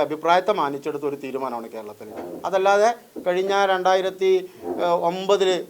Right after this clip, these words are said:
പാർട്ടി രൂപീകരിച്ച് ഈ കാലഘട്ടം വരെ ഏതാണ്ട്, ഏഹ്, മൂന്ന് ലോക്കൽ ബോഡി തെരഞ്ഞെടുപ്പ്, മൂന്ന് നി-, ഏഹ്, ലോക്സഭാ തെരഞ്ഞെടുപ്പ്, ഏഹ്, രണ്ട്, മൂന്ന് നിയമസഭാ തെരഞ്ഞെടുപ്പ് കഴിഞ്ഞുപോയി. ഞങ്ങളങ്ങനെ ഈ ലോക്സഭയ്ക്ക് വ്യത്യസ്തമായ ഒരു നിലപാട് നേരത്തെ എടുത്തിരുന്നില്ല.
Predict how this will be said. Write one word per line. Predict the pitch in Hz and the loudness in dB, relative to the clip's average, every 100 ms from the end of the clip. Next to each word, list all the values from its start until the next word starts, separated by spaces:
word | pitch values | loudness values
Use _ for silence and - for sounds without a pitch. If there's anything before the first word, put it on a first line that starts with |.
| - | 0
പാർട്ടി | 165 165 180 | 4 4 2
രൂപീകരിച്ച് | 165 156 165 165 156 156 180 - - | -2 -2 -2 -2 -4 -6 -6 -8 -12
ഈ | 160 | -6
കാലഘട്ടം | 165 156 160 156 143 | -2 0 0 -2 -4
വരെ | 135 165 156 | -2 -2 -2
ഏതാണ്ട്, | 147 143 147 139 - - - 147 | -2 -2 -2 -4 -8 -20 -12 -2
ഏഹ്, | 147 143 143 | 0 0 0
മൂന്ന് | 147 151 147 | -2 0 0
ലോക്കൽ | 143 156 | 0 -2
ബോഡി | 156 156 160 | -2 -2 -4
തെരഞ്ഞെടുപ്പ്, | 160 160 160 170 160 | -4 -6 -6 -6 -4
മൂന്ന് | 147 147 143 | -4 -4 -6
നി-, | 151 147 | -8 -6
ഏഹ്, | 139 135 | -4 -2
ലോക്സഭാ | 143 147 160 165 | -2 -2 0 0
തെരഞ്ഞെടുപ്പ്, | 160 160 165 160 196 202 - _ _ - 147 | 0 -6 -8 -8 -10 -10 -20 _ _ -10 -4
ഏഹ്, | 147 143 139 139 139 | 0 0 0 0 0
രണ്ട്, | 143 156 165 147 - - 151 151 | 0 0 -4 -6 -18 -16 -10 -6
മൂന്ന് | 165 165 | -4 -2
നിയമസഭാ | 180 190 180 170 | -2 -2 0 -2
തെരഞ്ഞെടുപ്പ് | 160 147 135 127 | -2 -6 -8 -8
കഴിഞ്ഞുപോയി. | 117 113 110 104 _ _ _ _ | -10 -12 -14 -16 _ _ _ _
ഞങ്ങളങ്ങനെ | 147 156 160 160 165 160 165 160 | -8 -2 -2 0 -2 -2 -6 -6
ഈ | 175 175 156 | -6 -2 2
ലോക്സഭയ്ക്ക് | 196 214 247 220 202 | 4 4 2 2 0
വ്യത്യസ്തമായ | 180 175 170 160 165 208 - - - 156 | -2 -6 -2 0 0 -4 -10 -20 -14 -6
ഒരു | 151 151 | -4 -2
നിലപാട് | 147 147 147 151 | 0 0 0 -4
നേരത്തെ | 139 135 127 | -6 -4 -6
എടുത്തിരുന്നില്ല. | 117 120 107 95 | -6 -12 -12 -16